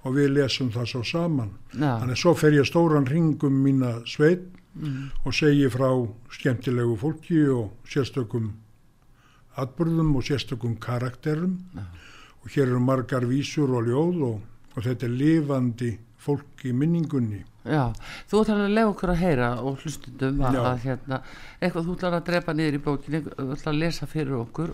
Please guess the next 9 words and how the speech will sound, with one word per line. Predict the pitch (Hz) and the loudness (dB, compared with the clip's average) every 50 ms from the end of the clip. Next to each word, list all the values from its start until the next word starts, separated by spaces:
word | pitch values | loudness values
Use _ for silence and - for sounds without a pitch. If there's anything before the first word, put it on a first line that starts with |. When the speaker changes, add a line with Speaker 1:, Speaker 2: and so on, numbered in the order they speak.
| - - | -4 -4
Speaker 2:
og | 147 135 135 131 - - - - - - - - - | -2 -2 -2 -4 -6 -10 -16 -18 -18 -20 -20 -20 -18
svona | - - - 151 165 156 147 127 127 123 - | -12 -8 -4 -2 0 0 0 0 0 -2 -2
að, | - 135 135 127 127 123 120 117 117 - - - - - - - - - | -4 -2 -2 0 0 0 -2 -2 -4 -8 -10 -10 -12 -12 -14 -14 -10 -6
já, | - 139 117 113 113 - | -4 -4 -4 -6 -8 -6
gefa | - 160 170 147 143 | -2 -2 0 0 -2
okkur | 139 - 160 143 147 | -4 -4 -4 -2 -2
aðeins | 139 131 127 - | -2 -2 -4 -6
innsæi | 147 135 135 - - 127 120 127 127 135 139 - - - - - | -6 -6 -6 -4 -6 -6 -4 -4 -4 -6 -6 -8 -10 -12 -10 -8
í | 143 | -6